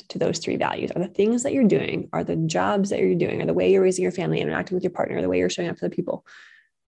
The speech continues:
the hobbies you have, are they aligned to those core values? And are there areas for improvement? Likely yes. I think we can all answer yes to that one. What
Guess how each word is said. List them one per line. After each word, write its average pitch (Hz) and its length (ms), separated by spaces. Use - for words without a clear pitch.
the 170 220
hobbies 180 440
you 175 60
have, 156 260
are 175 100
they 180 180
aligned 196 640
to 254 120
those 170 280
core 175 200
values? - 600
And 208 140
are 170 220
there 180 200
areas 180 320
for 180 140
improvement? 190 600
Likely 180 340
yes. - 500
I - 120
think - 120
we 175 60
can 170 100
all 165 180
answer 185 260
yes - 220
to - 80
that 175 140
one. 208 220
What 233 460